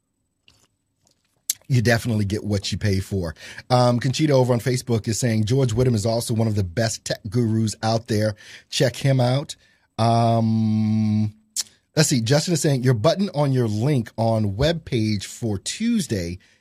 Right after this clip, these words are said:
isn't working, by the way." I'm gonna check that out right now. I'm going, I'm popping over to Steps to Voiceover Success, and I'm assuming you're talking about on the homepage. Uh, Steps to Voiceover Success here, and I've got the Register Now button,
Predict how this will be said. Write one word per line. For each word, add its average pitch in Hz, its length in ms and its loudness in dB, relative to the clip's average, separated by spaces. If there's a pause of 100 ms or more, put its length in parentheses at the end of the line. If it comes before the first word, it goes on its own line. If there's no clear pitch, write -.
(160)
isn't 160 320 0
working, 131 540 0
by 101 220 2
the 101 100 -2
way." 95 340 -4
I'm 190 140 -4
gonna 285 140 -4
check 208 180 -2
that 202 160 2
out 196 160 -2
right 180 180 -2
now. 208 300 -2
I'm 170 160 -2
going, 165 240 0
I'm 135 160 0
popping 147 400 -2
over 139 240 0
to 123 480 -2 (400)
Steps - 360 -2
to 135 100 2
Voiceover 120 420 2
Success, 123 380 -2
and 131 80 2
I'm 131 80 2
assuming 185 320 2
you're 139 80 0
talking 131 280 0
about 113 200 2
on 113 80 0
the 110 80 0
homepage. 107 580 -2 (1300)
Uh, 101 380 2
Steps 123 300 -2
to 123 80 0
Voiceover 110 440 -2
Success 120 460 -4
here, 123 420 -4
and 120 680 0 (560)
I've 107 160 -2
got 110 160 0
the 104 100 -2
Register 107 520 -2
Now 117 260 0
button, 120 800 0